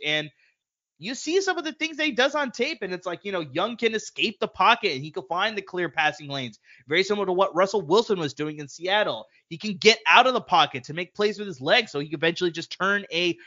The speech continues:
broken play into a play that leads to positive yardage by just running the ball,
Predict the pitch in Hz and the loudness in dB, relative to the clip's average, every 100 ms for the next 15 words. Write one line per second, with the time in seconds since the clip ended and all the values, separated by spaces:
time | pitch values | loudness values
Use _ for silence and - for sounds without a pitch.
0 | - 135 127 196 202 180 185 185 156 170 | -20 -6 2 2 2 -2 0 0 0 -6
1 | 160 180 185 170 175 - 165 180 175 147 | -4 -4 -2 -2 -4 -4 -2 -2 -4 -6
2 | 175 165 156 156 170 160 123 147 208 175 | -8 -8 -4 0 0 -2 -2 2 2 0
3 | - 131 147 110 110 156 208 196 139 131 | -4 -6 -8 -14 -2 -2 -2 -6 -8 -4
4 | 131 127 123 | -2 -2 -4